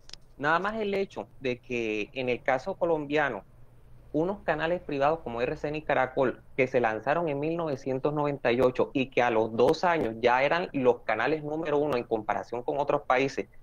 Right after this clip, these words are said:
donde muchos canales privados duraban cinco, seis, hasta diez años para poderse consolidar, ya dice algo de lo que, de, de lo que iba a pasar aquí en Colombia. Y además de eso, el hecho también de que muchos televidentes,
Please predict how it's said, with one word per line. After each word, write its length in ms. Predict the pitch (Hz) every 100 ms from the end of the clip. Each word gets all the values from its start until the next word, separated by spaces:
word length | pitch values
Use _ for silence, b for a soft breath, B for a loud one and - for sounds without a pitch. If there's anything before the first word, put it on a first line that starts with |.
| - -
donde 320 | 123 117 110
muchos 320 | 107 120 151 -
canales 420 | 135 131 127 139 139
privados 560 | - 127 127 135 127 123
duraban 520 | 120 117 123 139 131
cinco, 580 | - - 143 147 - 113
seis, 200 | 135 139
hasta 220 | 135 104
diez 300 | 107 123 120
años 240 | 139 139 -
para 220 | 113 -
poderse 320 | 104 110 135
consolidar, 640 | - 127 117 113 117 143 - -
ya 300 | 120 117 120
dice 460 | - 123 127 143 -
algo 320 | 143 220 117
de 100 | 107
lo 120 | 101 -
que, 240 | 95 92 - b b b - -
de, 220 | 117 107
de 160 | 117 117
lo 180 | 120
que 120 | - 104
iba 260 | 117 180
a 60 | 135
pasar 260 | 104 - 113
aquí 200 | - 113
en 100 | 110 -
Colombia. 320 | 104 101 92 - - - - - -
Y 320 | 220 262 269
además 420 | 170 165 156 143 160
de 140 | 185
eso, 320 | 185 190 202 - -
el 260 | - 139 131
hecho 280 | 151 160 190
también 340 | 165 151 156
de 120 | 160
que 140 | 156 120
muchos 340 | 120 147 175
televidentes, 920 | - 165 160 156 151 143 - 117 -